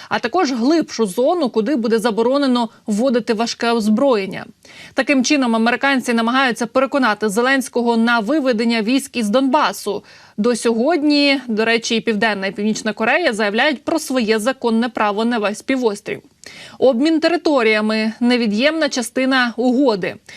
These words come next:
Але Україна та С Ш А досі сперечаються про те, як будуть проведені кордони. Запорізька А Е С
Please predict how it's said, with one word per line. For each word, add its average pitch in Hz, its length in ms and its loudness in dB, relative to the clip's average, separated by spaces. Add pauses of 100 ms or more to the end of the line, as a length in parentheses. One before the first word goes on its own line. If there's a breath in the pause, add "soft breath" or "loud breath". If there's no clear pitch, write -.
(120 loud breath)
Але 339 200 2
Україна 311 460 0
та - 100 -2
С 240 60 -4
Ш 311 160 0
А 302 40 4
досі 247 600 0 (120)
сперечаються 247 800 -2
про 208 160 -6
те, 294 240 0
як 233 300 -2
будуть 226 320 -4
проведені 214 520 0
кордони. 214 520 -2 (480 loud breath)
Запорізька 294 760 2
А 285 120 0
Е 240 220 2
С - 220 -10